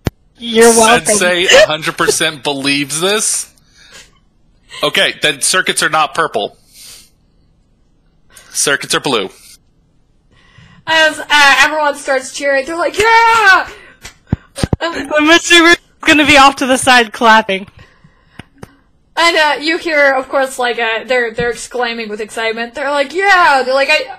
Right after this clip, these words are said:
Speaker 3: I knew we," they're like, "I knew we, we made a good decision. Uh, I knew the king made a good decision commissioning those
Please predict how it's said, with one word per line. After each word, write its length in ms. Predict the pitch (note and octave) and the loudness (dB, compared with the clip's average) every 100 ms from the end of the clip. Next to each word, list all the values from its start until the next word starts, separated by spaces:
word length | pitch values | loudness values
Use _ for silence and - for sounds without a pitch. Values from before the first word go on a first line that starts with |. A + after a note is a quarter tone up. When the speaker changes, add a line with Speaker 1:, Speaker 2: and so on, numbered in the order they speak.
| - | -8
Speaker 3:
I 100 | C4+ | -6
knew 240 | B3 G4+ E4 | -2 -2 0
we," 100 | D#4 | -2
they're 260 | B3+ C4 | 0 -2
like, 160 | C4 B3+ | -4 -4
"I 80 | B3 | -6
knew 320 | A#3+ F#4 D#4+ | -4 -4 -2
we, 260 | C4+ B3+ | -2 -2
we 160 | A#3 C#4 | -2 -4
made 200 | C4+ B3+ | -4 -4
a 40 | |
good 180 | B3 B3+ | -4 -6
decision. 800 | A#3 B3 C4 B3 B3 A#3 A#3+ A#3 _ _ _ _ | -6 -6 -6 -4 -6 -6 -10 -16 _ _ _ _
Uh, 400 | C#4 B3 A3 A3+ _ - | -4 -4 -4 -8 _ -8
I 120 | D4 | -6
knew 220 | C#4 F#4 | -4 -4
the 60 | D4+ | -4
king 240 | D#4 C#4 | -10 -8
made 140 | C4 B3 | -6 -8
a 40 | |
good 240 | A3+ C4+ | -6 -8
decision 440 | A#3 B3+ C4 B3 A3+ | -8 -8 -8 -8 -10
commissioning 580 | C4+ B3 B3 B3 A#3+ A#3 | -8 -8 -8 -8 -10 -6
those 360 | A#3+ A3+ A3+ | -6 -8 -12